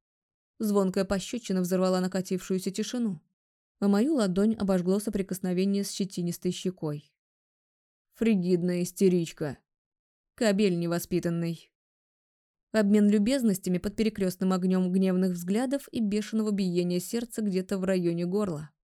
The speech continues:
"Да пошли вы!" Вклинилась забытая мулатка, а дальше последовал набор непереводимых местных ругательств на родном для неё языке.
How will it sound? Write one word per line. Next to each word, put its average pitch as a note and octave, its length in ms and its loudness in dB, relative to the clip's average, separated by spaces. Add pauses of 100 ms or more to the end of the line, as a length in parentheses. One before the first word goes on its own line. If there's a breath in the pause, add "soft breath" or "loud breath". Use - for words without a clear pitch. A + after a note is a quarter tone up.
(880)
"Да A#3+ 240 6
пошли D4+ 400 4
вы!" F3+ 260 2 (960)
Вклинилась D4 600 0
забытая F#3 500 2
мулатка, G#3+ 480 0
а A#3 160 -2
дальше C4+ 360 -2
последовал G3+ 540 0
набор F#3 440 0
непереводимых G3+ 720 2
местных F#3 380 -2
ругательств A3 600 -2
на F#3 120 0
родном F#3 400 0
для G3 100 0
неё F3 260 2
языке. F3 560 -2